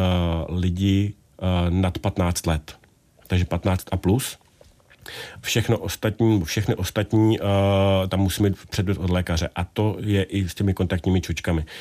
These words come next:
Ve chvíli vlastně, kdy to dítě přijde, nebo rodič přijde s tím, že, eh, chce pro, eh, své, svoji ratolest, eh, kontaktní čočky třeba kvůli sportu,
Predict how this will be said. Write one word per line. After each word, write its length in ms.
Ve 80
chvíli 320
vlastně, 340
kdy 140
to 120
dítě 260
přijde, 600
nebo 200
rodič 280
přijde 280
s 60
tím, 200
že, 120
eh, 120
chce 280
pro, 320
eh, 400
své, 360
svoji 240
ratolest, 640
eh, 120
kontaktní 400
čočky 240
třeba 200
kvůli 180
sportu, 580